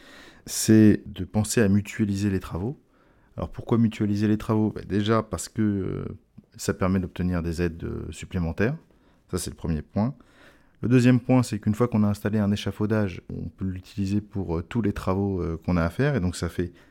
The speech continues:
moins d'inconfort et puis aussi une optimisation des coûts. Parce que le coût de l'échafaudage dans les travaux, bah, c'est une part non négligeable, euh, de l'enveloppe globale budgétaire.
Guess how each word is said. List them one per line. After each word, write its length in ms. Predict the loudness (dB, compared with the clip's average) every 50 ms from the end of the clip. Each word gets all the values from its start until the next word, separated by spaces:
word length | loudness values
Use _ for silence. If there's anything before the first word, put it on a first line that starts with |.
| _ _ _ _ _ -2
moins 420 | 2 2 4 6 6 6 6 6 6
d'inconfort 760 | 4 2 0 0 -4 -6 -6 -2 0 2 2 2 0 -2 -6 -14 _ -4
et 80 | -4
puis 280 | -4 -2 -2 0 2 2
aussi 220 | 2 0 0 2
une 60 | 2
optimisation 600 | 2 2 2 0 0 2 2 2 0 0 0 0
des 120 | 2 2 0
coûts. 200 | 0 -2 -4 -6 -6 -12 -20 -20 -20 -20 -20 -20 _ _
Parce 160 | _ -20 -10
que 100 | -6 -6
le 100 | -4 -4
coût 140 | -2 -2 0
de 60 | 0
l'échafaudage 560 | 0 0 -2 -6 -6 -4 -2 0 0 2 2
dans 80 | 2 2
les 100 | 2 0
travaux, 300 | 0 -2 -2 -2 -2 -2
bah, 140 | -2 -2 -4
c'est 140 | -4 -6 -6
une 100 | -4 -4
part 180 | -4 -2 0
non 240 | 2 2 4 4 4 4
négligeable, 680 | 4 2 2 2 2 4 4 4 4 2 0 -2 -6 -8 -16 -20 -20 -20 -20 _ _ -4 -2
euh, 140 | -2 0 2
de 120 | 4 4
l'enveloppe 380 | 4 6 4 4 2 2 0 -2
globale 320 | -4 -2 0 0 0 0
budgétaire. 580 | 0 0 -2 0 -2 -2 -2 -2 -2 -2 -2